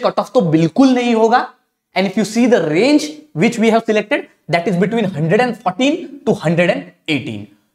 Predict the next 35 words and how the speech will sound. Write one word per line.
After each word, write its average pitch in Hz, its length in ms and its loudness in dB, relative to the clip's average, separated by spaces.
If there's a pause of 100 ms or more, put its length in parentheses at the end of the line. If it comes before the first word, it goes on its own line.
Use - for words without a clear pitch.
(100)
So 214 80 4 (320)
if 294 100 -2 (500)
you 226 100 6
have 214 200 2 (120)
calculated 233 680 2 (220)
whatever 233 300 2
your 226 100 2 (100)
performance 226 500 0 (120)
is, 165 160 -2
whatever 208 280 4
your 208 120 2
marks 165 360 -2 (140)
in 220 40 2 (180)
each 247 200 2
section 247 440 0
is, 165 120 -4 (480)
add 226 340 -2
that, 196 280 2 (380)
make 175 320 0
a 185 120 4
total 180 360 0 (240)
and 240 260 -4
compare 196 480 -2
with 190 200 -4
this 294 260 0 (100)
total 226 280 2
cutoff 190 420 0
and 185 140 0
see 247 200 -2 (100)
what 190 220 2
your 190 60 2 (100)
performance 156 480 -2
is। - 180 -20
देख 226 300 0
लो 131 100 0